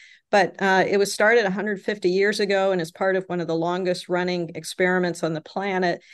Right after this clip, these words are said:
And it continues to teach us, uh, every single day. And one of the things that, uh, it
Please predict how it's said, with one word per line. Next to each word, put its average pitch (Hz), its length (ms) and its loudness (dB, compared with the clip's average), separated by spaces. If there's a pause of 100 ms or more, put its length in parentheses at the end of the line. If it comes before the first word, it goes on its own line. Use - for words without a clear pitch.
(240)
And 190 120 0
it 190 160 0
continues 277 800 -2
to 208 240 -6
teach - 460 -8
us, - 420 -6
uh, 180 240 0
every 202 260 0
single 190 340 0
day. 160 300 0
And 180 220 -6 (260)
one 302 140 0
of 339 80 2
the 240 120 4
things 214 340 -2
that, 190 360 2
uh, 175 360 2
it 180 200 0